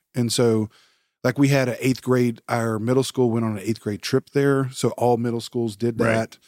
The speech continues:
Speaker 1: And then you could have band camp there. So it was this great resource that the school district had. And so it was there,
Speaker 2: Mm-hmm.
Speaker 1: and which wasn't far from my house. And I loved it.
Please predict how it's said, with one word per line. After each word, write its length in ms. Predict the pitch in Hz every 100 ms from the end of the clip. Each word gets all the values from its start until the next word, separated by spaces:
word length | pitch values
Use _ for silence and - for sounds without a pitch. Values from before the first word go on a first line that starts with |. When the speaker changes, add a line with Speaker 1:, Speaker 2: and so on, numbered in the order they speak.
| _ _ _
Speaker 1:
And 160 | - 123
then 120 | 117
you 100 | 113
could 120 | 110
have 200 | 110 95
band 280 | 87 127 135
camp 260 | - 127 117
there. 180 | 127 123
So 140 | 151
it 40 |
was 100 | 143
this 140 | 139 120
great 380 | - 156 208 117
resource 540 | 123 151 - 104 101
that 160 | 117 -
the 100 | 104
school 480 | - 123 120 110 - _ _ _ _ _ _ _ 110
district 440 | 123 - 110 -
had. 580 | - 139 139 92 92 104 _ _
And 120 | 120 117
so 140 | 127
it 40 |
was 220 | 113 113 95
there, 360 | 135 107 - -
Speaker 2:
Mm-hmm. 220 | 78 76 123
Speaker 1:
and 320 | 123 107 104
which 200 | 120 -
wasn't 300 | 135 123 104
far 160 | 107 104
from 180 | 117
my 140 | 104 101
house. 400 | 104 98 95 - _ _ _ _ _ _ _ -
And 360 | 120 113 104 -
I 400 | 123 127 143 127 107
loved 360 | 107 185 226
it. 200 | - -